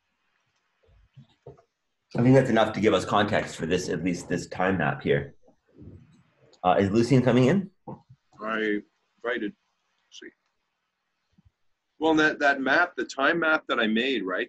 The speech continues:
Speaker 2: that was the basic thing of how to
Speaker 1: <clears throat>
Speaker 2: integrate with the up game. I mean, that's, that's essentially the structure of the, the plan.
Speaker 1: Definitely.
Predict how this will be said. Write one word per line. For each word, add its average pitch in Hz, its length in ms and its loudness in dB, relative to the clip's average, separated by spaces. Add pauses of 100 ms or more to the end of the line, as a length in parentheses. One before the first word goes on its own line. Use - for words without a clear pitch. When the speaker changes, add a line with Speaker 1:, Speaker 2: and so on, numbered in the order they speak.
Speaker 2:
that 107 60 -6
was 101 160 -4
the 101 120 -14
basic 110 380 -4 (100)
thing 117 200 -4
of 95 120 -6
how 107 140 0
to 98 340 0
Speaker 1:
<clears throat> - 80 -20
Speaker 2:
integrate 113 400 -6
with 104 100 -10
the 98 120 -10
up 127 80 -4 (140)
game. 92 160 -16 (420)
I - 40 -20 (1000)
mean, 104 120 -6
that's, 117 280 -6 (2250)
that's - 180 -12
essentially 117 640 -2 (420)
the 101 160 -4
structure 123 540 -4
of 98 120 -6
the, 90 220 -8
the 87 80 -16 (100)
plan. 110 360 -6 (1500)
Speaker 1:
Definitely. - 440 -2